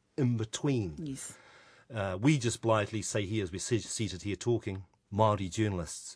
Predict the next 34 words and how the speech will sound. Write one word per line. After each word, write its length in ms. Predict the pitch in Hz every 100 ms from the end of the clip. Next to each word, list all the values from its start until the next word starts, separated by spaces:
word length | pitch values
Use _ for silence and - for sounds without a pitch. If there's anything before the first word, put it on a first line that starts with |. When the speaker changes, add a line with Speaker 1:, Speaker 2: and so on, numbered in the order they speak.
| -
Speaker 1:
and 80 | 107
we're 120 | 101
putting 400 | - 127 98 104
one 320 | 113 107 98
big 380 | 87 110 101 - _
cap 340 | - - 120 -
on 280 | 107 104 104
the 100 | 104
entirety 540 | 98 120 127 123 101
of 100 | 80
them. 120 | 80 - - -
I 80 | -
don't 120 | 117
know 80 | 110
if 100 | 104
that's 220 | 113 95
good, 200 | - 120
bad, 200 | 98 113
or 60 | 101
indifferent. 180 | 104 117
Just 180 | 147 135
making, 440 | 120 - 110 98 _ _ _ _ -
drawing, 300 | 127 107 95 _ -
drawing 300 | 123 104 101
reference 340 | 107 - 87
to 140 | - -
it, 100 | -
that's 180 | 98
all. 160 | 90 90 110 - -
I 60 |
don't 160 | 101 95
have 140 | 98
the 80 | 82
answer. 260 | 87 -